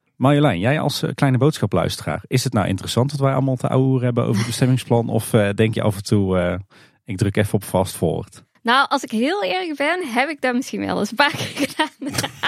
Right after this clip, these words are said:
Speaker 2: <laughs> Of mag ik nou niet meer terugkomen?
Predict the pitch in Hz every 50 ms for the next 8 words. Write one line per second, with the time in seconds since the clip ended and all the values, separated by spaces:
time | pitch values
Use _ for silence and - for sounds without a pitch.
0 | 226 - - - - - - 269 285 - - 269 277 - - - 247 - - 494
1 | 605 605 453 403 - - - - 262 - - - - 320 277 254 226 254 247 247
2 | 247 226 220 208 202 208 208 196 - 202 - - 190 190 - - 156 156 156 156
3 | - 233